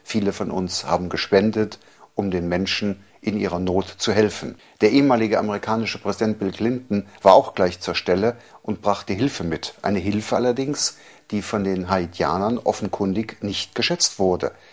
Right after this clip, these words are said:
Bill Clinton brachte ein Saatgut mit, was sofort in einer großen Protestaktion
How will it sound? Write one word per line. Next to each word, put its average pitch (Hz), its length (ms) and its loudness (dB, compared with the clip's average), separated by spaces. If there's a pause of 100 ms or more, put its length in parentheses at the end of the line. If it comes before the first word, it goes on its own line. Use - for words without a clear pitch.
(460)
Bill 117 140 4
Clinton 147 500 -2
brachte - 300 -4
ein 131 100 -2
Saatgut 131 600 2
mit, - 260 -8 (340)
was - 380 2
sofort - 540 2
in 104 180 -4
einer 92 460 0 (600)
großen 120 460 0
Protestaktion 110 1160 -2